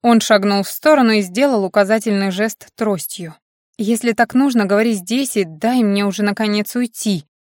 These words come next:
из этого чертового дома». Как-то странно усмехнувшись, Финик покачал головой. «Мне тяжело стоять. Это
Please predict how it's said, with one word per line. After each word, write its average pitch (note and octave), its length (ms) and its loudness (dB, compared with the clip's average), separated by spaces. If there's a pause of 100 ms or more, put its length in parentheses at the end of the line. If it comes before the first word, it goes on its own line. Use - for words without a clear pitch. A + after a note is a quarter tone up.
(140)
из F3+ 240 -2
этого G3+ 360 2
чертового G3+ 580 0
дома». F3 400 -2 (520)
Как-то A#3 320 0
странно A3+ 560 0
усмехнувшись, A#3+ 840 -4
Финик C#4+ 400 -4
покачал - 440 0
головой. E3+ 600 -4 (360)
«Мне G3+ 320 2
тяжело G#3+ 420 2
стоять. E3 640 -2 (220)
Это G#3+ 300 0